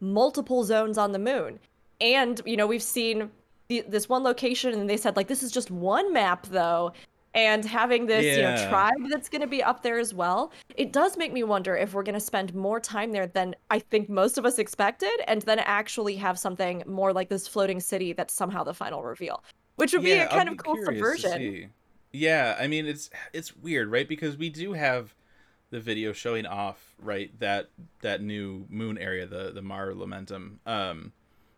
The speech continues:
Speaker 2: but, or Lamentorum, sorry. Um, but, like,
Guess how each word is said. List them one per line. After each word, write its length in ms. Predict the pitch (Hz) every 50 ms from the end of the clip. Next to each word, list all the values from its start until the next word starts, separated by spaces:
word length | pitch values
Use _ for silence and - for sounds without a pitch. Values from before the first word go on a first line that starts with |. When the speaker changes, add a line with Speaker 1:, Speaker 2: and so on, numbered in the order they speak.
| _ _ _ _ _ _ -
Speaker 2:
but, 360 | - 180 156 139 135 - - _ _ _
or 220 | - 127 113 110 -
Lamentorum, 800 | 117 123 123 127 123 110 - - - 123 113 104 90 92 92 -
sorry. 300 | - 101 90 90 90 - - _ _ _ _ _ _ _
Um, 420 | 123 117 110 104 98 90 92 92 - _ _ _ _ _ _ _ _ _ _ _ _ _
but, 180 | - 143 - -
like, 280 | 139 139 139 127 -